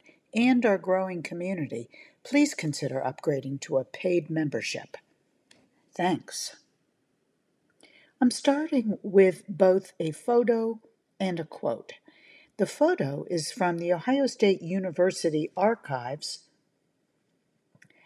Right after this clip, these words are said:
and it is a picture of the Ohio State University Oval from nineteen oh eight. I think it's a pretty cool picture.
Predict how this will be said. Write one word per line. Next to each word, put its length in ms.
and 480
it 300
is 240
a 120
picture 520
of 240
the 160
Ohio 400
State 380
University 800
Oval 520
from 200
nineteen 580
oh 220
eight. 180
I 120
think 180
it's 140
a 80
pretty 280
cool 280
picture. 480